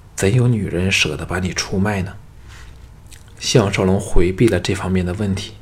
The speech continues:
笑道：“不要再与李渊的奸佞之徒纠缠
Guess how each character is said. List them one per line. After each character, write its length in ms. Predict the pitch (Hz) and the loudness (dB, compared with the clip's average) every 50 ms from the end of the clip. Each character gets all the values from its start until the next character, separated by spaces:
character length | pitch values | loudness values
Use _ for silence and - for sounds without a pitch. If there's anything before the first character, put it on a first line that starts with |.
| - - - - - - - | -20 -20 -20 -20 -20 -18 -12
笑 220 | - - - - | -6 -2 -2 -2
道 180 | - - - - - - - - - - - - - - - - - - - - - - - - - - | -2 -2 -8 -14 -16 -20 -20 -20 -18 -16 -16 -16 -16 -16 -18 -20 -20 -20 -20 -20 -20 -20 -20 -20 -14 -8
：“不 220 | - 92 85 87 | -6 -2 0 2
要 280 | 92 95 92 92 90 87 | 4 4 4 4 4 2
再 140 | 87 - 92 | 2 2 2
与 180 | 90 90 92 92 | 2 4 4 4
李 240 | 90 95 80 - 82 | 2 2 -4 -4 -4
渊 300 | 78 78 78 80 90 95 | -2 -2 0 0 2 4
的 120 | 95 87 | 2 2
奸 240 | 87 - 110 98 95 | 2 2 2 4 4
佞 420 | 98 101 104 101 95 85 78 82 | 4 2 2 2 2 2 0 0
之 140 | - 101 87 | -2 -2 -2
徒 420 | 82 - - 64 67 71 69 - - - - - - - - - - | -4 -4 -4 -2 -2 -2 -4 -6 -10 -16 -20 -20 -20 -20 -18 -12 -4
纠 220 | - - 90 87 | 0 2 4 4
缠 220 | 87 - - - | 4 2 -2 -6